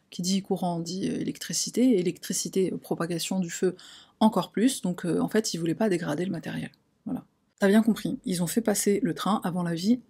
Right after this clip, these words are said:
de soixante-dix-neuf personnes. T'imagines bien la colère de, de toute la Corée quand ils apprennent ça. Et je précise aussi que c'est un peu comme dans l'affaire Wonkwon, le jour même de la tragédie, le directeur de la R A T P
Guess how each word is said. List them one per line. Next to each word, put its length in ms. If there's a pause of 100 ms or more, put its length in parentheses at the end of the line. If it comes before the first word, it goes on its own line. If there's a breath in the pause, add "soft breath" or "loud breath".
de 80
soixante-dix-neuf 600
personnes. 340 (200)
T'imagines 340
bien 120
la 100
colère 380
de, 320
de 120
toute 200
la 80
Corée 320 (440 soft breath)
quand 180
ils 140
apprennent 240
ça. 340
Et 60
je 80
précise 560
aussi 500
que 320 (160)
c'est 160
un 60
peu 140
comme 140
dans 80
l'affaire 520
Wonkwon, 520 (280 loud breath)
le 80
jour 220
même 280
de 120
la 120
tragédie, 640 (220 loud breath)
le 80
directeur 680
de 140
la 280 (140)
R 120
A 80
T 120
P 240